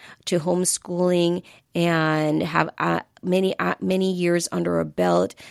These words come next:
And I wanna make sure you're able to receive, you know, all that you can receive from us who have gone before you. Make sure you check in regularly and be a part of the Gift of Homeschooling community. Together, we'll make sure that you have the best and most h-,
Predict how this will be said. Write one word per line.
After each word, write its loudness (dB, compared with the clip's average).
And -2
I 2
wanna 2
make 0
sure -2
you're 2
able 0
to 0
receive, 0
you -2
know, 0
all 2
that -2
you -6
can -4
receive -4
from -4
us -2
who -6
have -10
gone -2
before 0
you. 4
Make 0
sure -2
you 2
check -4
in 0
regularly 2
and 2
be -2
a 2
part -4
of -6
the -8
Gift -6
of -6
Homeschooling -4
community. 0
Together, 2
we'll 4
make 0
sure -2
that -2
you -2
have -4
the -4
best -4
and -2
most -2
h-, -18